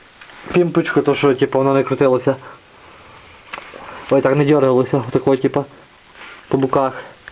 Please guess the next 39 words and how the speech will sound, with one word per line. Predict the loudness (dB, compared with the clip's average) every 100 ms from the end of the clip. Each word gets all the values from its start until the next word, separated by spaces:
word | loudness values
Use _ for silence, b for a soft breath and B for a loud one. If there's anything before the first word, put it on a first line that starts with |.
| B B B B
На | -2
ту | 0
кришку | 2 0 0 0
авіатора. | 2 2 2 0 -2 -4 B B B B B B B B B B B -2
То | 0
вона | 2
коштує | -2 0 0
там | 0 0
дев'ять | 2 2 2
двадцять | 0 0 -2
з | -2 -8 -8 -2
чимось, | -2 -2 -4
коротше, | -2 0 -2 -4
чи | -2
вроді | 2 2 2
би. | 0 -4 B B B B B _ -20 B B B B -12 -4
Ну, | 0 2 2
я | 2 0
так | 0
думав, | 2 2 2 0
подумав, | 0 0 2 0
що | 0 0
з |
Одеси | 2 0 -2 -2
то | 0
буде | 2 2
дуже | 2 2 2
далеко | 2 0 2
везти, | 0 0 -2 -6
що | -2
там | -2 0
на | 0
пошті | 0 -2 -2 0 2 0 B B B
наведуть | 0 2 2
там | 0 -4
ціни, | 0 0 2
ну | 0
його | 0 0
нафіг. | 0 -2